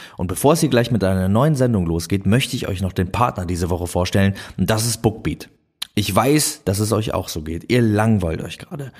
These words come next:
Und das ist auch total verständlich. Es gibt ja wenig, mit dem man sich im Moment ablenken, bei Laune halten kann, vor allem outdoors.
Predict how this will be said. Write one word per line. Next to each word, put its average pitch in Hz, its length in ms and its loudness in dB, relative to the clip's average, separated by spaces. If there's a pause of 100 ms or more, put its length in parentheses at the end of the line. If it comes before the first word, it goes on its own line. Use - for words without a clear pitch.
(120)
Und - 160 0
das 117 180 -2
ist - 460 -2
auch 127 120 2
total 117 300 2
verständlich. 120 460 0
Es 110 160 -2
gibt 143 160 0
ja 123 140 2
wenig, 127 320 2 (200)
mit 107 160 2
dem 107 80 4
man 107 140 2
sich 101 160 -2
im 98 60 0
Moment 98 280 2 (460)
ablenken, 113 400 2
bei 95 100 2
Laune 98 320 2
halten 95 180 -2
kann, 98 200 -2
vor - 180 -2
allem 113 260 2
outdoors. 156 800 0